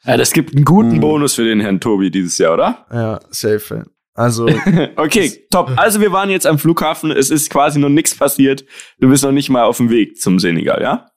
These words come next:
Speaker 3: Genau. So,
Speaker 1: Okay.
Speaker 3: ich, eingecheckt und das Ding ist, ich bin über Brüssel geflogen, ne? Also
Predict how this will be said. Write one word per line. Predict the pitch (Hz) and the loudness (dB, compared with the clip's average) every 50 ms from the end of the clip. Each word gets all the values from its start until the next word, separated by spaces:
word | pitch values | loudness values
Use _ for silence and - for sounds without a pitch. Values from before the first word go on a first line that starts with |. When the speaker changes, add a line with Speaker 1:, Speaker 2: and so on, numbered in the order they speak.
| _ | _
Speaker 3:
Genau. | - 127 127 117 104 95 95 82 - - - | -4 0 0 2 2 0 0 -2 -6 -12 -14
So, | 127 123 127 117 107 | -8 -2 0 2 2
Speaker 1:
Okay. | 135 135 - - - - | 2 0 0 -4 -6 -8
Speaker 3:
ich, | - - _ _ - _ _ _ _ - | -12 -20 _ _ -20 _ _ _ _ -2
eingecheckt | 139 170 196 190 190 - - 190 - - | 2 2 4 4 2 2 -2 -2 -2 -2
und | 147 139 | 0 0
das | 135 123 - - - | 0 -2 -4 -6 -4
Ding | - 156 165 | 0 2 2
ist, | 160 139 | 2 0
ich | 143 127 | -2 -2
bin | - 147 135 | 0 0 2
über | 139 139 135 123 | 2 2 0 2
Brüssel | 139 151 175 - - 135 | 2 2 2 2 2 0
geflogen, | 117 117 - - 110 110 107 113 | 0 0 -2 -2 -2 -2 -2 0
ne? | 135 147 | 0 2
Also | 135 127 120 127 | 2 2 0 -2